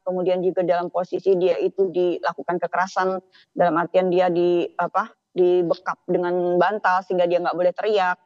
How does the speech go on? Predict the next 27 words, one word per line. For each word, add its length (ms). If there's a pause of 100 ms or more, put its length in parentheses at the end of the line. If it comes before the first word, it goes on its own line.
nggak 160
boleh 200
bercerita. 760
Nah, 160 (240)
tapi 240
mungkin 240
itulah, 240
eee, 460 (100)
apa, 320 (520)
eee, 400
beli-, 320
apa, 400
si 200
korban 360
akhirnya 320
berani 280
melapor, 680
sudah 280
ada, 120
tidak 240
ada 240
rasa 240
takut 240
lagi 320
mungkin 320
ya, 160
jadi 320